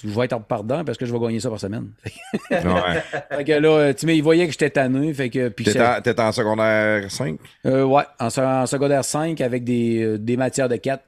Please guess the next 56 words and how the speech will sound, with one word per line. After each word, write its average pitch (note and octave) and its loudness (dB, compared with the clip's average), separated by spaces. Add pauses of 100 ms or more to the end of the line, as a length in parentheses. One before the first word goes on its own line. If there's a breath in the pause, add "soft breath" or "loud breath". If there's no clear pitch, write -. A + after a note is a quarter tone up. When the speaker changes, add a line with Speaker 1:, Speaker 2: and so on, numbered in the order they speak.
Speaker 1:
puis, A2 -4
euh, G2+ 0
des G#2 -4
matières G#2 -2
de G2+ -4
trois G#2 -8
aussi. G2+ -10
Speaker 2:
Ouais, G2 2
tu - -10
t'alignais E2+ 0
pas F2+ -2
pour D#2+ -4
ça. - 0
Speaker 1:
Non, - 4
Speaker 2:
T'étais - 6
un G#2 6
Speaker 1:
non. G2 2
Speaker 2:
jeune A2+ 0
énervé, A2 0
Speaker 1:
Ouais, A2+ -2
Speaker 2:
l'école, D3 4
Speaker 1:
j'aurais, A2+ 4
Speaker 2:
ça F2 2
Speaker 1:
j'aurais E3+ 4
pas G#3 6
eu G#3+ 8
mon F3+ 4
diplôme. D3+ 0
Puis F#3 4
en F#3 4
plus, G3+ 2
j'ai E3 0
dit, « D#3 -2 (180 loud breath)
En B2+ -2
plus, E3 -2
ton, D#3+ 0 (180)
ton C3+ 0
cinq D3 -2
cents C#3 -4
piastres C#3+ -2
est C#3+ 0
mal C3+ -2
investi, B2+ -4
j'aurais C#3+ -2
même D3+ -4
pas E3 -4
mon C#3+ -6
diplôme C3+ -8
pareil. » - -12 (360 loud breath)
Même G3 2
si D#3 -4
je - -10
finis D#3 -2
l'année. C3 0 (140)
<laughs> - -6
Speaker 2:
Ouais, F#2 2